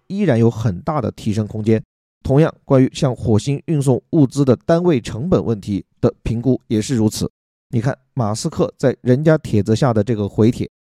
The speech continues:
讨论的完全是一个专业技术范畴内的问题，但是很遗憾的是，被国内的一些营销号移花接木，拿过来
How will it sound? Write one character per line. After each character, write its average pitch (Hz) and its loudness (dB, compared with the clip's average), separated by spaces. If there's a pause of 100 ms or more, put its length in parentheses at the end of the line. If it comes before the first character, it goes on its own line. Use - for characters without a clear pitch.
(100)
讨 110 -2
论 123 6
的 117 -2
完 139 0
全 156 2
是 143 -4
一 147 -4
个 143 -2
专 208 0
业 196 2
技 135 -2
术 120 -2
范 110 2
畴 104 0
内 113 2
的 110 2
问 120 2
题， 90 -6 (380)
但 208 2
是 175 -4
很 107 -4
遗 104 -2
憾 147 0
的 92 -10 (180)
是， - -2
被 160 0
国 131 2
内 190 2
的 139 2
一 - -4
些 147 -2
营 127 -2
销 165 4
号 - -4 (120)
移 127 -2
花 190 -4
接 202 0
木， 220 -4 (200)
拿 - -6
过 170 4
来 113 2